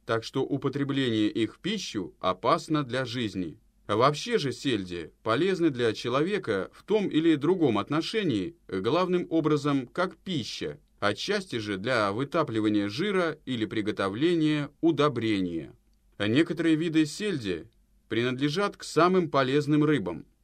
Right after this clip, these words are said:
Особенно важны в экономическом отношении настоящая сельдь, килька, сардинка, черноморская и каспийская сельдь, алоза и финта, водящиеся в европейских морях и входящие для нереста в реки.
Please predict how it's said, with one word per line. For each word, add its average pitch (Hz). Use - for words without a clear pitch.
Особенно 143
важны 131
в 117
экономическом 147
отношении 117
настоящая 139
сельдь, 147
килька, 135
сардинка, 120
черноморская 139
и 185
каспийская 135
сельдь, 156
алоза 143
и 160
финта, 151
водящиеся 139
в 107
европейских 127
морях 165
и 110
входящие 147
для 107
нереста 113
в 104
реки. 95